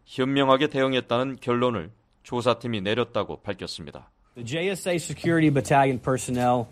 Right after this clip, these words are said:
Speaker 2: demonstrated appropriate self-discipline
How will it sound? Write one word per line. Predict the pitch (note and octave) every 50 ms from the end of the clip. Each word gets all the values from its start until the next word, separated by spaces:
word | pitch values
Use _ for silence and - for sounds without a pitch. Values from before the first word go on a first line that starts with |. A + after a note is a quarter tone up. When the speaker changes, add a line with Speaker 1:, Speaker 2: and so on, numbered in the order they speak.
| - - - - - A2
Speaker 2:
demonstrated | G#2 B2+ E3 F3+ F#3+ F3 - - - D#3+ D3 D3 C#3 B2+
appropriate | A#2 - - - E3 F3 E3+ F3+ F#3+ F#3 F#3+ -
self-discipline | - - - D3+ E3+ G3 - - E3 D#3+ - E3 D3 - D3+ D3 D3 C#3+